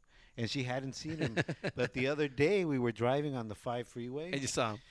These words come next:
Speaker 1: and I saw him on the rear view mirror coming up, like, really fast in
Speaker 2: Wh-,
Speaker 1: that
Speaker 2: what was
Speaker 1: big,
Speaker 2: it?
Speaker 1: his car, that big metal car, Billy. Hey, Billy, good night. That big metal car.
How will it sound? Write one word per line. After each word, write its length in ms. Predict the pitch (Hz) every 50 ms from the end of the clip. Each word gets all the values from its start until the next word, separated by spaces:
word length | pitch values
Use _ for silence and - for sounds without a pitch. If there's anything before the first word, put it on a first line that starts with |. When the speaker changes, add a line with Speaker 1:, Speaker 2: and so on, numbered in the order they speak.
| - - - - - -
Speaker 1:
and 160 | 127 135 139
I 80 | 135
saw 280 | 123 - - 151 160 175
him 120 | 165 156
on 120 | 147 135 123
the 80 | 120 117
rear 300 | 117 131 143 147 147 135
view 240 | 123 127 135 135 131
mirror 300 | 123 131 139 147 143 131
coming 400 | - - 139 139 139 135 123 123
up, 300 | 139 156 139 - - 104
like, 140 | 101 98 -
really 200 | 120 131 131 123 -
fast 340 | - 131 123 127 120 -
in 60 | 170 196
Speaker 2:
Wh-, 60 | 110
Speaker 1:
that 80 | 113 165
Speaker 2:
what 120 | 175 165
was 120 | 175 180 175
Speaker 1:
big, 80 | 180 -
Speaker 2:
it? 40 | - - - - - 127
Speaker 1:
his 140 | 147 175 165
car, 320 | - - - 208 226 202 160
that 240 | 147 131 117 -
big 220 | - 170 180 175 160
metal 320 | 160 160 170 170 175 165
car, 360 | - - - 151 160 160 175
Billy. 460 | 185 151 170 185 196 196 214 214 202 - - - - - - -
Hey, 120 | - 151 156
Billy, 320 | 139 147 175 180 160 143
good 160 | 135 147 160 165
night. 300 | 170 180 170 151 - - _ _ -
That 240 | 147 143 123 -
big 280 | - 175 202 196 196 165
metal 280 | 143 156 165 175 180 170
car. 480 | - - - 170 170 160 165 165 127